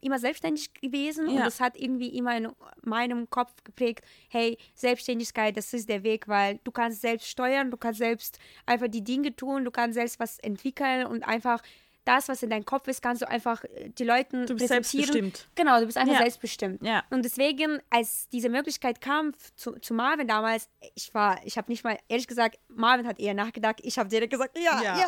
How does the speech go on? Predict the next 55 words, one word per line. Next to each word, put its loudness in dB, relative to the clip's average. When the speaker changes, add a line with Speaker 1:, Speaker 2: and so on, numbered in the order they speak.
Speaker 1:
auf 2
jeden 2
Fall, 6
oh 4
mein 4
Speaker 2:
<laughs> -10
Speaker 1:
Gott, 6
endlich.“ -2
Ich -16
dachte, 4
„Gott 6
hat 0
mich -2
gehört.“ 2
Scheiße, 2
nach 2
wie -2
viele -2
Jahre 2
war 2
ich -4
zu -12
dem -2
Tag? -4
Zeitpunkt -4
in -4
Deutschland? -2
Ich -14
glaube, -4
sieben -4
Jahre. 0
Speaker 2:
Ja. 0
Speaker 1:
Nach 4
sieben -2
Jahren 4
endlich, -2
diese -4
Möglichkeit -4
ist -8
endlich -2
da. 4
Speaker 2:
Ja. 4
Speaker 1:
Oh 4
mein 4
Gott. 6
Speaker 2:
Ja. -2
Speaker 1:
Und 0
ich -2
war 0
so 2
froh, -2
dass 0
Marvin 2
dann -2
auch 0